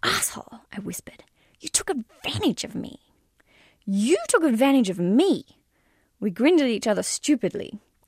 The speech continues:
"You've ruined my career," he said. "Debbie's never gonna let me work here once she finds out about this." "What about me? I'm never gonna live it down." "I don't care. It was worth it." "No, it wasn't. Get out of my room. Quick,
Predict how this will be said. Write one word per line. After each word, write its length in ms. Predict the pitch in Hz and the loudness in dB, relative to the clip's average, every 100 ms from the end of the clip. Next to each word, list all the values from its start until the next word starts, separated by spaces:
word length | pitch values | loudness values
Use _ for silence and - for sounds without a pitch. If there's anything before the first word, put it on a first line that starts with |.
| - - - | -20 -20 0
"You've 260 | 254 202 220 | 2 4 4
ruined 260 | 480 403 | 6 6
my 100 | 254 | 4
career," 480 | - 175 170 262 202 | 0 -4 0 2 2
he 100 | 160 | -2
said. 320 | - - - _ _ _ | -8 -10 -14 _ _ _
"Debbie's 260 | 285 302 247 | -4 0 4
never 400 | 247 311 359 359 | 6 6 4 2
gonna 220 | 254 202 | 2 2
let 120 | 185 | 0
me 120 | 185 170 | -2 0
work 260 | 185 185 | 0 -2
here 100 | 185 - | -4 -8
once 140 | 170 | -8
she 80 | 175 | -10
finds 280 | - 170 165 | -8 -6 -6
out 120 | 170 | -8
about 240 | - - | -10 -12
this." 260 | - - - _ _ _ | -16 -18 -20 _ _ _
"What 140 | - 453 | 2 4
about 320 | 494 523 349 | 4 4 2
me? 640 | 466 523 698 679 277 196 | 4 6 4 4 2 0
I'm 440 | - _ _ - 480 | -2 _ _ -2 4
never 140 | 554 539 | 6 8
gonna 220 | 523 508 | 8 8
live 160 | 494 311 | 8 6
it 120 | 427 554 539 | 2 4 2
down." 240 | 185 - - _ _ - - - _ _ _ _ - | 0 -2 -14 _ _ -20 -20 -20 _ _ _ _ -6
"I 120 | 180 | 0
don't 140 | 277 | 0
care. 500 | - - 196 - - _ _ _ - | -2 -8 -10 -12 -18 _ _ _ 0
It 120 | 320 | 4
was 200 | 302 190 | 4 4
worth 200 | 196 - | -4 -8
it." 60 | _ _ _ _ _ _ _ 294 | _ _ _ _ _ _ _ 6
"No, 160 | 427 | 8
it 80 | 320 | 10
wasn't. 400 | 302 226 - - _ | 6 4 0 -6 _
Get 120 | 392 370 | 6 8
out 100 | 311 | 8
of 60 | |
my 120 | 233 | 6
room. 320 | 185 - - _ _ _ | 2 -2 -6 _ _ _
Quick, 300 | - - - | -2 -2 -6